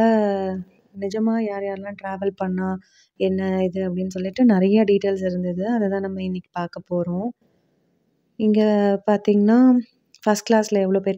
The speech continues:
டிராவல் பண்ணாங்க, செகண்ட் கிளாஸ், தேர்ட் கிளாஸ்ல, இதுலயும் எல்லாம் பாருங்க, ஃபர்ஸ்ட் கிளாஸ்ல வந்து, ஆ,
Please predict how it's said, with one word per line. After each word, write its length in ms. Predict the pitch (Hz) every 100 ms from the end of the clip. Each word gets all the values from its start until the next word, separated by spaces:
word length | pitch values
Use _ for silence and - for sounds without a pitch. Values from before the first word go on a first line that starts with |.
| 190
டிராவல் 240 | 185 185 190
பண்ணாங்க, 340 | 180 180 185 185 185
செகண்ட் 180 | 196 190
கிளாஸ், 360 | 185 185 -
தேர்ட் 160 | 185 185 190
கிளாஸ்ல, 420 | 185 180 185 185 190 - - _ -
இதுலயும் 420 | 170 170 185 214
எல்லாம் 240 | 214 214
பாருங்க, 340 | 214 208 208 220
ஃபர்ஸ்ட் 320 | 185 180 -
கிளாஸ்ல 260 | 220 214 214
வந்து, 400 | 202 202 226 247 - - _
ஆ, 60 | _